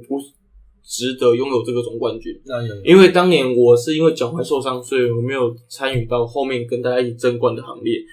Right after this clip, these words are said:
Speaker 2: 嗯。
Speaker 1: 所以我觉得我不值得有，我不，完全不把自己当成一个冠军队的球员。我觉得他这个想法就是对的，但是我觉得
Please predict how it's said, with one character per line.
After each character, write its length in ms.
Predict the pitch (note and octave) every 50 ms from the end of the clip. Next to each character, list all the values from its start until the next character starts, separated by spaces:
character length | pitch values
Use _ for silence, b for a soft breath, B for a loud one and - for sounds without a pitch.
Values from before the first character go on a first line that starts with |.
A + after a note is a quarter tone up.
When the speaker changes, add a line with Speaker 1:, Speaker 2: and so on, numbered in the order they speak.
| B
Speaker 2:
嗯。 120 | A#2+ A2 G2+ -
Speaker 1:
所 120 | - C3+
以 60 | C#3
我 140 | C#3 C3 B2
觉 140 | A#2+ - A#2+
得 100 | A#2+ B2+
我 80 | A#2 A2+
不 140 | A2+ C3 C3+ -
值 200 | - - A#2+ A#2
得 100 | A#2 A2+
有， 120 | A#2 A#2+ A2+ -
我 120 | C3+ C#3
不， 220 | C#3+ F3+ F#3+ - - -
完 140 | C#3 D#3 D#3
全 120 | D#3 D3
不 80 | D#3 E3
把 140 | D#3 - -
自 80 | -
己 100 | - C#3
当 160 | - B2 B2+ B2
成 80 | A#2+
一 80 | A#2 A#2+
个 80 | A#2 A2
冠 200 | A2+ C3+ C3 A#2+
军 160 | A#2+ A#2 A#2
队 100 | A#2+ B2
的 80 | A2+ B2
球 140 | - - -
员。 100 | - - - _ _ _ _
我 120 | - C#3
觉 100 | C3+ C#3+
得 60 | E3 E3
他 60 | G3+
这 80 | G#3
个 80 | G3+ D#3+
想 240 | - - B2+ B2 -
法 140 | - C3+ A#2+
就 100 | A#2+ A#2+
是 120 | B2+ B2
对 160 | - - B2+ -
的， 200 | - - - _ _ _
但 100 | - D3+
是 80 | D#3+ A#2+
我 160 | C#3+ C3 C3
觉 100 | C3 B2+
得 80 | B2